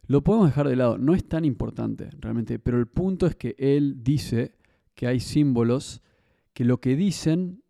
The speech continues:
y lo que dicen estos textos es que estos seres llegan al planeta Tierra Y son extraterrestres, so-, es decir, son de otro planeta,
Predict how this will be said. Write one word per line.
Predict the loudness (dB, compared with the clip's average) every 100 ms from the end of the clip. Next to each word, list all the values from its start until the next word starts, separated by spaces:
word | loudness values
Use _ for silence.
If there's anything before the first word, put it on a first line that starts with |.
| _ _ -4
y | -2
lo | 0 0
que | -2
dicen | 0 0
estos | -2
textos | -2 -2 0 -2 -2
es | -4 -4 -6 -20 _ _ _ -8
que | -2 -2 -4 _ _ _ _ -6
estos | -4 -4 -2 -2 -2 -6 -16 -20
seres | -12 -2 0 2 0 -4 -12 -20 _ _ -10
llegan | -2 2 4 4 2
al | 0
planeta | 0 0 0 0 -4
Tierra | -2 -2 -2 -4 -6 -10 _ _ _ _ _ _
Y | -6
son | 2 4 4 0 -4
extraterrestres, | -6 -2 -2 0 0 0 0 0 0 0 -2 -14 -14
so-, | -8 -2
es | 0
decir, | 0 -2
son | -2 -2
de | -2
otro | -2 -4 -4 _
planeta, | -8 -4 0 0 -2 -6